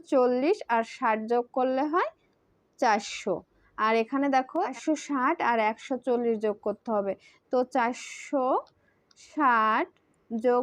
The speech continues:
হচ্ছে একশো চল্লিশ, একশো চল্লিশ সমান হচ্ছে ছয়শো।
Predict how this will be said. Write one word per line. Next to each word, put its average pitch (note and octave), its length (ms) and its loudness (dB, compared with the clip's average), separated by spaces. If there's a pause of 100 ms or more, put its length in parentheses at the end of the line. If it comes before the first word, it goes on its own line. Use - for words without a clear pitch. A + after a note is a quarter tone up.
হচ্ছে C4+ 340 -2 (120)
একশো - 440 -4 (200)
চল্লিশ, E4 520 2 (580)
একশো B3 340 -4
চল্লিশ A3 500 -2
সমান C4 340 0
হচ্ছে D4 300 -4 (640)
ছয়শো। G3 600 -2